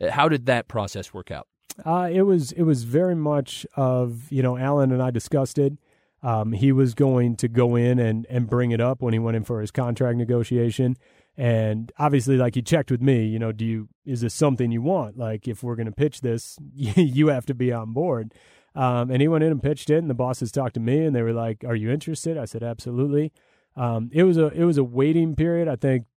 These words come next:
Speaker 2: to make sure that everybody was on board. Um, I'm not sure exactly what the process was like. I, obviously, I, you know, I was busy with the Wolves, and season didn't start, and, you know, for another couple of months or whatever. So it was like, when it's time,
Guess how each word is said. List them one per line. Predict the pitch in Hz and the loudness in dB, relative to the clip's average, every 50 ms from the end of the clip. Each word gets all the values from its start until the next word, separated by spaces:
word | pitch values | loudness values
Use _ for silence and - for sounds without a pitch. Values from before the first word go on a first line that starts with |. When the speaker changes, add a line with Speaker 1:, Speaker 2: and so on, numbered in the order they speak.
| _ - | _ -4
Speaker 2:
to | 131 | -2
make | 131 131 123 - | 0 0 -2 -2
sure | - - 143 135 123 | 0 2 2 2 2
that | 113 104 | 0 -2
everybody | 113 120 123 151 147 131 147 156 156 156 | -2 0 2 2 2 2 0 0 0 0
was | 156 151 139 | 0 0 0
on | 156 147 151 151 | 0 -2 -2 -2
board. | 143 147 156 165 170 180 185 - _ _ _ _ _ _ _ _ | -2 0 0 0 0 -2 -4 -10 _ _ _ _ _ _ _ _
Um, | - 127 120 117 113 110 120 | -4 -4 -2 -2 -2 -4 -2
I'm | 123 131 | -2 -2
not | 127 117 113 - | 0 0 -2 0
sure | - 135 131 | 0 0 0
exactly | 123 117 120 123 123 - 127 | 2 2 0 0 0 0 0
what | 120 120 110 | 0 0 0
the | 113 | -2
process | - - 131 131 127 - 131 120 - - | -2 0 0 0 0 0 0 0 0 -2
was | 113 107 101 | -4 -4 -2
like. | 113 117 123 131 143 165 165 - - - - - | 0 0 0 2 0 -2 -4 -6 -12 -20 -18 -16
I, | 120 113 110 110 113 104 | -14 -10 -10 -10 -10 -10
obviously, | 117 117 113 117 110 104 - 127 120 117 110 | -10 -8 -6 -6 -6 -4 -2 0 0 0 -2
I, | 107 104 | -4 -8
you | 113 120 123 | -12 -14 -14
know, | 110 101 104 110 - _ _ | -14 -12 -14 -16 -18 _ _
I | - 123 123 | -4 -2 0
was | 123 117 113 | 0 0 2
busy | 120 131 123 127 | 2 2 4 4
with | 123 123 113 | 2 2 2
the | 120 | 0
Wolves, | 117 117 120 127 135 151 156 147 127 | -2 0 0 2 2 0 0 2 2
and | 127 120 110 104 - _ _ _ _ _ _ _ _ _ _ _ _ _ | 2 2 2 0 -4 _ _ _ _ _ _ _ _ _ _ _ _ _
season | - - 131 127 127 127 | -2 0 2 2 4 4
didn't | 127 127 123 117 | 4 2 2 0
start, | - - 131 139 156 160 170 | 0 2 2 4 4 2 0
and, | 156 135 127 120 120 120 120 120 120 123 - - | -2 -4 -6 -6 -4 -4 -6 -8 -8 -10 -12 -12
you | 131 131 120 | -10 -8 -6
know, | 113 113 117 123 | -6 -4 -6 -6
for | 117 - 123 123 120 120 120 | -6 -4 -2 0 0 0 0
another | 123 123 123 127 127 127 | 0 0 0 2 2 2
couple | 117 - 139 131 120 127 | 2 2 0 2 2 2
of | 123 113 | 2 2
months | 120 123 135 143 135 - | 2 0 0 0 0 2
or | 139 | 2
whatever. | 131 131 131 131 131 143 143 | 2 4 2 2 2 2 0
So | 135 - 127 120 | 2 2 2 2
it | 117 | 2
was | 117 117 107 | 2 0 0
like, | 120 120 117 110 - _ _ _ _ _ _ _ _ _ | 0 0 0 -2 -4 _ _ _ _ _ _ _ _ _
when | 131 127 127 | 2 2 2
it's | 123 - - | 2 0 0
time, | - 143 135 139 143 147 160 160 147 | 0 0 2 2 0 0 -2 -4 -6